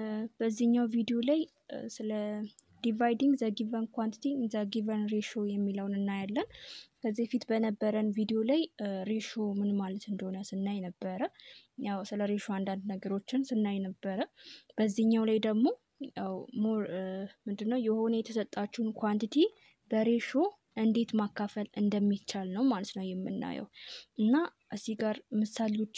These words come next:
አሉ። እም፣ ከአንድ እስከ አምስት፣ እ፣ ምሳሌ ጥያቄዎች፣ ኦኬ፣ እስከ ስድስት ማለት ነው። እና እነዚህን፣ እ፣ ካየን በኋላ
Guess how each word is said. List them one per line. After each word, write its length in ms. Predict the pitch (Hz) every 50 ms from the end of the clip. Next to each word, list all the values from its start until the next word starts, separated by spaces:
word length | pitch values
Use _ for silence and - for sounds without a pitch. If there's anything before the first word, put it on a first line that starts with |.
| -
አሉ። 200 | 208 202 196 202 247 370 440 _ _ _ _ _ _ -
እም፣ 460 | 226 208 202 196 196 196 196 202 202 208 202 _ _ - _ _ _ _
ከአንድ 540 | - 214 208 202 196 - - 208 214 208 -
እስከ 220 | 202 - - - - 208
አምስት፣ 440 | 196 196 202 220 262 - - _ - - - - _ _ _ _ - _ _
እ፣ 120 | - 220 208 202 202 - - 208 208
ምሳሌ 420 | 208 202 196 - - 220 202 196 202 202 202
ጥያቄዎች፣ 580 | - 214 202 202 196 190 - - 196 202 - - -
ኦኬ፣ 180 | - 208 208 - 220
እስከ 200 | 214 - - -
ስድስት 460 | 202 - 208 185 - 220 262 - - -
ማለት 260 | 240 214 208 208 202 -
ነው። 120 | - 214
እና 120 | 208 208 247 370 - _ - - - - - - _
እነዚህን፣ 440 | - 220 226 226 226 214 240 247 240 226 _ _ -
እ፣ 120 | 196 202 202 202 202 202
ካየን 420 | - 214 202 202 202 202 202 202
በኋላ 360 | 202 208 202 202 214 214 220